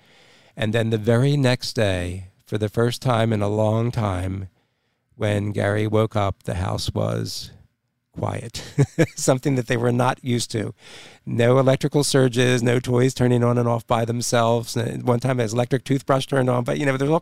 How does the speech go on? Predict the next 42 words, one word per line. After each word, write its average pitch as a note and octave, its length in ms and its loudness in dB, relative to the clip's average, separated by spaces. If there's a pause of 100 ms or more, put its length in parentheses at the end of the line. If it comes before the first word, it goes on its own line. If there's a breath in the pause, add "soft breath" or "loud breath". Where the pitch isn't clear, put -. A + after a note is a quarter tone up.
kinds C#3 120 0
of B2+ 80 -6
crazy B2 280 -2
stuff C3+ 240 -6
that C#3 100 -8
would B2+ 80 -6
happen, C3+ 360 -8 (500 loud breath)
you B2 100 -2
know, A#2 160 4
over B2 200 0
time A#2 320 -2
there G#2 140 0
in G#2+ 60 -2
the G#2 100 -4 (120)
house, G#2 300 -4 (320 loud breath)
when C#3 140 -4
the A#2+ 120 -8
times A#2+ 320 -2
when A2 100 0
this G#2+ 120 -4
was A2 120 -6
all G#2+ 120 2
going G#2 240 2
on. G2+ 340 0 (380 loud breath)
And A2+ 580 2
from A#2+ 180 0
that C3+ 200 4
day B2+ 160 4
on, A#2+ 220 4
Eddie A#2+ 260 2
wanted A2+ 260 2
to G#2+ 100 -8
go A2 180 2
back G#2+ 380 0 (160)
into C3+ 540 2
his A2 380 0
room. F#2 580 -2 (380 soft breath)
He A2+ 200 0
no A#2 180 6
longer A#2 380 4
had G2+ 300 -2
that G2+ 280 0